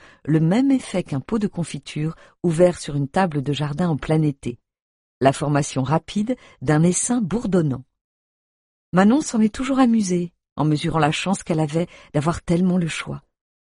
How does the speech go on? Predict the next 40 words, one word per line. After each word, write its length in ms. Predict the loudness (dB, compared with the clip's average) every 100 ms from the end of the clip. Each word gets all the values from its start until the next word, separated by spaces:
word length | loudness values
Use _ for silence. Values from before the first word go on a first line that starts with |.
| _ _ _ _ _ -2
Même 260 | 2 4 2
si 240 | -2 -6
le 140 | -4
grand 260 | -4 0 2
nombre 420 | 4 2 0 -2 -8 _ _ -20
n'est 80 | -2
pas 200 | 2 2
une 200 | 0 -2
garantie 420 | -4 -6 -4 -4
de 80 | -4
qualité. 600 | -6 -6 -6 -8 -10 -12 _ _ _ _ _ _ _ _ _ _ _
Après 300 | -4 -2 -2
le 80 | 0
bac, 400 | 2 0 -2 -12 _ _ _ 0
Manon 340 | 4 4 4
a 80 | 2
bifurqué 520 | 0 -4 -6 -2 -2
vers 220 | 0 0
une 80 | 0
formation 480 | -2 -2 -2 -2 -2
artistique. 720 | -4 -6 -12 -10 -14 _ -20 _ _ _ _ _ -2
Elle 140 | 0
dessine 340 | 0 -2 0 0
depuis 280 | 0 -8
qu'elle 200 | -4 -2
a 60 | 2
l'âge 260 | 2 0 -2
de 100 | -4
tenir 300 | -2 0 0
un 80 |
crayon 380 | -2 0 2 2
en 100 | 2
main. 240 | 0 -2 -6 _ _ _ _ _ _ -14
Son 220 | -4 -2
talent 480 | 0 2 2 2 -2 _ 0
n'a 200 | 2 2
d'égal 440 | 2 2 0 0
que 140 | -4
sa 160 | -4 -2
passion, 460 | -2 -4 -4 -10